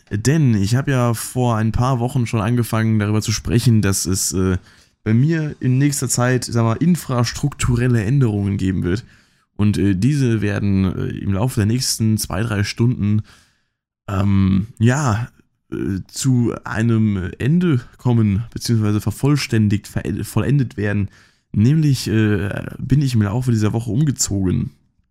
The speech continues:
Und, äh, das hat, äh, eine Menge Zeit in Anspruch genommen und eine Menge, äh, Aufwand auch gekostet. Deswegen bin ich zu dieser Woche auch nicht dazu gekommen, letzte Woche auch schon nicht dazu gekommen, ähm,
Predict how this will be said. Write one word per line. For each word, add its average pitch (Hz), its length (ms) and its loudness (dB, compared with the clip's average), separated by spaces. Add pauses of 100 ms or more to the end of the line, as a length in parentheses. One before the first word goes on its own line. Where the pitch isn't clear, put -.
(680)
Und, 95 400 -2
äh, 92 340 -2 (1000)
das 110 360 0
hat, - 400 -4
äh, 131 160 -2
eine 139 160 -2
Menge 147 240 -2
Zeit 175 300 -2
in 127 80 -2
Anspruch - 400 -6
genommen 139 640 2 (480)
und - 800 -4 (320)
eine 107 260 2
Menge, 110 400 2
äh, 95 280 -6
Aufwand 98 720 -6
auch - 360 -8
gekostet. - 540 -6 (720)
Deswegen 104 560 2
bin 110 120 2
ich 107 140 2
zu - 160 -8
dieser 101 440 0
Woche 110 180 0
auch 98 100 0
nicht 110 180 2
dazu 110 200 -2
gekommen, 113 380 2
letzte 110 300 -2
Woche 104 200 0
auch 101 160 -2
schon - 180 -2
nicht 107 140 2
dazu 101 280 -4
gekommen, 104 560 0
ähm, 92 400 -2